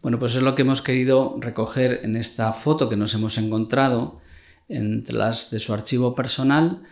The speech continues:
esta imagen de don José, un hombre estudioso, que lo reflejan siempre sus, sus escritos,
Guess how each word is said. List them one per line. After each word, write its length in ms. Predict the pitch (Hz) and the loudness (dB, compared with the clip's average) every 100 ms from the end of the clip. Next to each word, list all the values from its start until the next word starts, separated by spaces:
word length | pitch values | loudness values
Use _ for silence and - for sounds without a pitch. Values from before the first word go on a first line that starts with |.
| - _ - - | -20 _ -20 -16
esta 260 | - 139 120 | -8 -4 2
imagen 760 | 117 120 120 127 123 123 - - - _ | 4 4 2 0 0 -2 -6 -18 -20 _
de 80 | - | -8
don 140 | 120 110 | -6 -6
José, 760 | - 107 120 120 117 143 240 | -4 -2 2 2 2 -2 -8
un 140 | - 113 | -6 -4
hombre 200 | 110 107 | -2 -2
estudioso, 880 | - - 104 120 143 - 156 185 - | -4 -4 0 2 2 2 0 -2 -6
que 100 | 98 | -8
lo 100 | 98 | -6
reflejan 420 | 101 117 101 98 | -8 -8 -6 -6
siempre 300 | 101 98 101 | -6 -6 -8
sus, 380 | - 104 110 - | -8 -8 -8 -12
sus 200 | 123 - | -10 -4
escritos, 760 | 101 - 131 135 131 156 - | -4 -2 -2 0 0 -2 -12